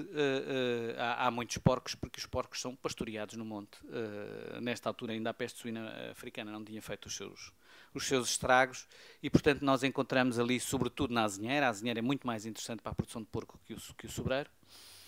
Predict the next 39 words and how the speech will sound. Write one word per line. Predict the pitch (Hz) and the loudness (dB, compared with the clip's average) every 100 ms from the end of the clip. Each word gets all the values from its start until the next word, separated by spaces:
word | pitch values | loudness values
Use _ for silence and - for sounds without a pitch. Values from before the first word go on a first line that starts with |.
| - - | -20 -12
Eh, | - 127 120 117 131 | -2 2 2 0 -2
e, | 139 139 139 151 135 | 0 2 0 0 -2
e, | 127 | -2
portanto, | - 123 110 | -4 -4 -4
sobretudo | 127 131 120 | -6 -4 -2
na, | 110 120 | -2 -4
na, | 117 110 | -4 -4
na | 113 110 | -6 -2
zona | 120 113 | 0 2
da | 113 | 0
azinheira, | 110 104 123 127 131 - - - | 0 0 2 2 2 -4 -20 -10
nós | 139 139 - | 0 0 0
temos | 127 123 | -2 -2
uma | 113 127 135 - | -4 -4 -4 -6
grandíssima, | 131 113 113 101 127 113 107 107 | -4 -2 -2 -4 -4 -2 -2 -4
enorme | 117 117 113 110 104 | -2 0 0 -2 -10
produção | 113 - 113 101 | -14 -12 -10 -10
de, | 98 92 | -10 -12
de, | 92 92 92 | -12 -14 -14
de | 104 | -8
porco, | 120 120 - | -6 -6 -6
como | - 107 | -4 2
vês | 120 104 | 2 0
ali | 104 | -4
Barrancos | 107 101 107 104 - 131 107 | -2 -2 -2 -4 -6 -10 -10
destaca-se, | - - 107 - - - - - - - - | -6 -4 -4 -6 -12 -14 -18 -20 -16 -16 -6
eh, | 151 135 131 127 123 120 131 226 | 6 8 10 10 8 4 0 -4
e, | 180 185 170 175 | -4 0 4 6
e | |
isso | 190 - | 6 6
não | 165 170 | 6 6
acontece | - 143 156 135 | 6 2 2 0
em | 135 | -2
mil | 131 | -2
novecentos | 123 131 120 | -2 -4 -4
e | |
noventa | 117 117 123 | -2 0 0
e | |
nove. | 101 80 | -2 -4